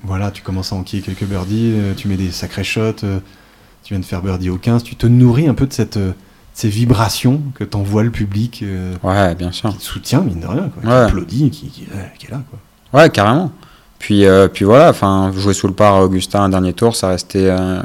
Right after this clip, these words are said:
Speaker 2: une belle performance. Et, euh, tu,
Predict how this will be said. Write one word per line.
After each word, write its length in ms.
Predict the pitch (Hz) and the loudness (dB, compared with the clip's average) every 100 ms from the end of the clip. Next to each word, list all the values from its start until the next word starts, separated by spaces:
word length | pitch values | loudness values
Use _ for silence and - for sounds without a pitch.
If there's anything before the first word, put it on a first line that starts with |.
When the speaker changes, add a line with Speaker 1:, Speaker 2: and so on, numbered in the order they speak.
| - | -6
Speaker 2:
une 120 | 98 | 0
belle 160 | 98 98 | 2 2
performance. 640 | 98 - 98 107 123 - - - - - - - - - | 0 0 0 0 -2 -6 -16 -20 -20 -20 -20 -20 -20 -6
Et, 200 | 95 90 | -2 0
euh, 560 | 87 87 87 87 - - - _ _ _ _ _ _ - - - _ _ - | 0 0 0 -2 -4 -10 -14 _ _ _ _ _ _ -12 -12 -16 _ _ -16
tu, 140 | - | -10